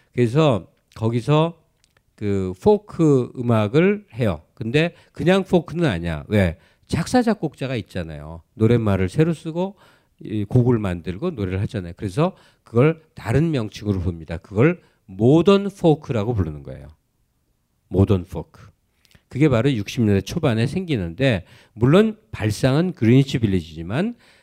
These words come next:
그것이 전파되는 경로는 대학가입니다. 그게 뭐, 그 뉴포트 포크 페스티벌이 이제 굉장히 유명한 페스티벌인데 그때는 음악 페스티벌이 꽤 많았어요.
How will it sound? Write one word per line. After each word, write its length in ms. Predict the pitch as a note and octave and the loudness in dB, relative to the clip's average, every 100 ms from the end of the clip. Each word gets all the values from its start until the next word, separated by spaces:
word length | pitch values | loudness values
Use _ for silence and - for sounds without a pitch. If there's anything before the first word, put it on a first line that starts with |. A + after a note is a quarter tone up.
| _ | _
그것이 600 | - A#2 A2 - G#3 G3 | -2 2 2 4 2 2
전파되는 720 | - G#2+ A#2+ C3 A2 G#2 A2+ | -2 -2 0 0 0 0 -2
경로는 580 | A2 F2+ E2+ E2+ D3 A3+ _ _ _ | -2 -6 -4 -4 -2 -4 _ _ _
대학가입니다. 800 | - F#2+ F#2+ - E2 D2+ D2 C2+ _ _ _ _ _ _ _ - | -10 -8 -8 -8 -12 -12 -14 -16 _ _ _ _ _ _ _ -20
그게 340 | - G#2 F2+ - _ _ _ _ | -6 -4 -4 -8 _ _ _ _
뭐, 360 | - C3 D3 - - | -2 2 2 0 -4
그 400 | G#2+ G2+ F2+ F2 | -2 -2 -4 -8
뉴포트 680 | G2+ C3 - C#3 - - C#3 C#3 | 0 0 4 0 0 0 0 2
포크 320 | F#3 F3+ - | 0 0 -4
페스티벌이 600 | C#3+ D#3+ - D3 A#2+ G2+ | -2 -2 -2 -4 -2 0
이제 160 | A#2 A2 | -2 -4
굉장히 400 | - G#2+ C3+ C#3+ | -6 -6 -2 -2
유명한 240 | G#2 G#2 | 2 0
페스티벌인데 880 | G2 C3 - G2 F2 E2+ F#2+ C#3 F#2 _ - | 0 -8 -8 -6 -6 -8 -8 -6 -6 _ -12
그때는 300 | A#2+ D#3+ D#3 | -4 0 4
음악 180 | A#2+ A#2 | 2 2
페스티벌이 460 | D3+ - A2+ G#2 | 0 -2 -2 -2
꽤 160 | A#2+ D3+ | -2 -6
많았어요. 640 | C3+ E2 G2+ G2 - D#2+ | -8 -8 -4 -4 -6 -10